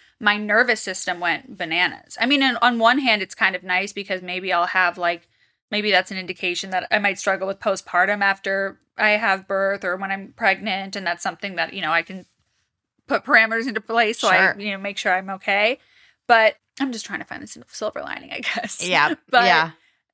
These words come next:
Speaker 1: yeah. So I, I mean, I started having panic attacks every single
Speaker 2: Oh.
Speaker 1: day.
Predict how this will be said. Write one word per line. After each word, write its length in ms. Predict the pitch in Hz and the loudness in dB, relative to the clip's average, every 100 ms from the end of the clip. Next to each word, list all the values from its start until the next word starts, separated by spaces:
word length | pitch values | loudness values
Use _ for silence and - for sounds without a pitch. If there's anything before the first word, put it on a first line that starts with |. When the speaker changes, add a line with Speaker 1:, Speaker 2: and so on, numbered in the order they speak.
| _ | _
Speaker 1:
yeah. 360 | 277 311 220 208 | 2 4 4 0
So 180 | 285 233 | 2 4
I, 240 | 233 233 - | 4 0 0
I 160 | 240 | 0
mean, 180 | 233 240 - | 0 -6 -2
I 460 | 214 220 240 226 - _ _ - | 2 2 0 -6 -12 _ _ 0
started 300 | 233 220 220 | 4 4 2
having 220 | 226 226 | -2 0
panic 300 | 226 220 220 | 0 0 0
attacks 400 | - 190 - - - | -4 -4 -4 -14 -4
every 260 | 220 214 208 | -2 -2 -8
single 240 | 214 180 | -8 -6
Speaker 2:
Oh. 40 | 180 | -4
Speaker 1:
day. 220 | - | -4